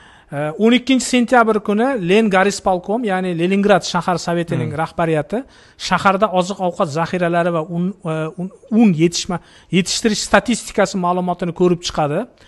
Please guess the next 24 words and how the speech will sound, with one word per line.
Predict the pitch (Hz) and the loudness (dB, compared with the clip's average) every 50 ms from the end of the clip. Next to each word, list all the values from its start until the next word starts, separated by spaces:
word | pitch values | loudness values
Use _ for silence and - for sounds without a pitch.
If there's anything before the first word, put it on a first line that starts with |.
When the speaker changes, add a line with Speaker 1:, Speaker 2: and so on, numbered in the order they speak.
| _ _ _ _ _ - | _ _ _ _ _ -4
Speaker 1:
Ya'ni | 151 175 202 - | -2 -2 -2 -2
statistikaga | - - 226 208 - - 240 - - - - 247 214 208 202 196 | 2 4 4 4 4 2 -2 -2 -2 -4 0 2 2 2 2 2
ko'ra, | 202 185 185 202 226 | 0 0 2 2 2
shaharda | 214 - - 185 - - 185 180 180 185 180 | 0 0 -2 -2 0 0 -2 -2 -2 -4 -4
un | 196 196 190 180 | -4 -4 -2 -2
va | 170 160 | -2 -4
non | 156 151 165 180 202 | -4 -2 -2 -2 0
mahsulotlari | 208 208 208 202 - - 214 214 214 - 220 220 226 - - - - - _ - | 2 0 0 0 0 -2 -2 -2 -2 -2 -4 -4 -4 -6 -8 -12 -20 -20 _ -4
o'ttiz | 208 202 - - - 208 175 | -4 -4 -2 -2 -4 -2 4
besh | 165 277 269 - - | 4 6 4 4 2
kunga, | - 180 143 120 113 104 - - - _ _ - - _ _ _ - - - _ _ _ _ - | 0 -2 -2 -2 -6 -8 -10 -14 -18 _ _ -20 -20 _ _ _ -20 -20 -20 _ _ _ _ 2
makaron | 156 190 226 - 240 247 247 247 247 220 208 | 4 4 6 8 10 10 10 10 8 8 6
va | 226 | 4
dukkakli | 190 175 220 226 - 254 233 226 247 247 | 4 4 0 2 4 4 4 4 4 0
mahsulotlar | 226 214 202 196 - - 214 214 208 208 - 226 214 | 2 2 2 2 0 0 0 0 0 2 0 0 0
o'ttiz | 202 220 220 - - _ - 302 - - | 2 0 -2 -2 0 _ 0 2 2 2
kunga, | - 226 185 156 135 131 120 - - _ _ _ _ _ - | 0 0 0 0 -2 -4 -8 -10 -14 _ _ _ _ _ -6
go'sht | 117 190 262 277 - - - | 2 4 4 4 4 2 2
va | 226 208 | 0 0
go'sht | 165 143 196 247 226 - - 214 | 2 4 4 4 4 4 4 2
mahsulotlari | 196 - - 202 190 180 180 - 190 196 196 | 2 2 0 -2 -2 -2 -2 0 -2 -2 -2
o'ttiz | 190 202 196 - - 208 190 285 | -2 -4 -4 -4 -6 -2 0 0
uch | 247 - - | 0 0 -2
kunga, | - 202 165 139 135 127 | -2 -2 -2 -2 -4 -6